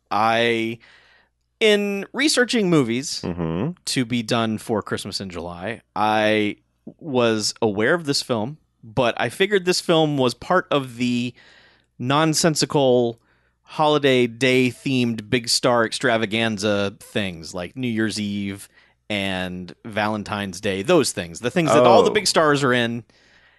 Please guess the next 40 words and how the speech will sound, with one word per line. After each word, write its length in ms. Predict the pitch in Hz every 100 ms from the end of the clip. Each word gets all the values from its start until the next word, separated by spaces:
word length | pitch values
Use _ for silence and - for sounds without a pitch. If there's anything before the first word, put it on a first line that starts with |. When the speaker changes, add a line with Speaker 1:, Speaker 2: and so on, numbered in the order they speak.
| _ _
Speaker 1:
And 320 | - 127 123 123
Speaker 2:
Oh, 20 |
so 180 | 127 135
you 140 | 123
thought 220 | 127 131 90
this 160 | 107
was 100 | 104
gonna 140 | 95 98
be 100 | 90
a 60 |
shittier 360 | - 117 95 76
movie? 360 | 71 69 69 65 - _ _
Speaker 1:
No, 320 | 190 233 269
I, 340 | 196 233 123 208
I, 40 | 143 156 - - -
I, 200 | 165 156 _ - - - - - - - -
no. 320 | 143 143 90 - - - _ - - 190
But 160 | 165 185
I, 220 | 160 190 -
I 120 | 175
thought 260 | - 214
it 80 | 202
was 160 | 196 170
going 280 | 190 185 170
to 100 | 156
be 140 | 170
one 220 | 147 170
of 120 | 170
those 240 | 147 147 -
star-studded, 1080 | - - 180 170 - 156 147 139 123 123 127 _ _ -
you 200 | 117 131
know. 100 | 107
Speaker 2:
Shitty 240 | 147 107
movies. 380 | 87 76 65 60
Speaker 1:
Okay, 200 | 190 208
fine. 380 | 190 214 95 98
Yes, 300 | 170 95 -
maybe. 360 | 170 151 98 - -
But 400 | 160 139 135 - -
I, 360 | 135 139 123